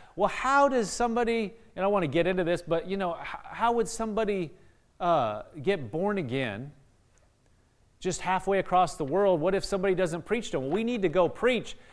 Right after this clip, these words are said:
but they're, uh, acting on what God has already revealed to them has something to do with it too.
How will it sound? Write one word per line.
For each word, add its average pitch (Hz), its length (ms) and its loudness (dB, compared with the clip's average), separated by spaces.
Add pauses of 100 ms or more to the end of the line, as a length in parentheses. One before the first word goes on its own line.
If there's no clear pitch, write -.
(120)
but 180 340 2 (100)
they're, 233 920 4 (260)
uh, 165 260 6
acting 185 600 4
on 170 260 -2
what 165 240 2
God 190 320 8
has 151 220 2
already 175 560 6
revealed 139 480 0
to 156 120 -4
them 135 120 0
has 143 180 -2
something 151 280 -4
to 127 60 -4
do 135 180 0
with 131 180 0
it 107 100 -10
too. 107 260 -4